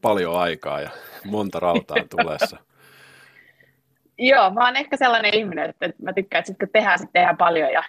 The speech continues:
Speaker 2: ja sit kun ei tehdä, niin, niin sit ei tehdä mitään. Et mä oon,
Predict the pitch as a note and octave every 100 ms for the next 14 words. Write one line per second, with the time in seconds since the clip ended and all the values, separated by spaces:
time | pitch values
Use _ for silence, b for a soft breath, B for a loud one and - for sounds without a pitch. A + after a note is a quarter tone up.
0 | - E3+ D#3+ - E3+ - C#3+ C#3+ C#3 E3
1 | _ - C#3+ - B2+ D#3 D#3 - - -
2 | - - F3+ E3+ D3+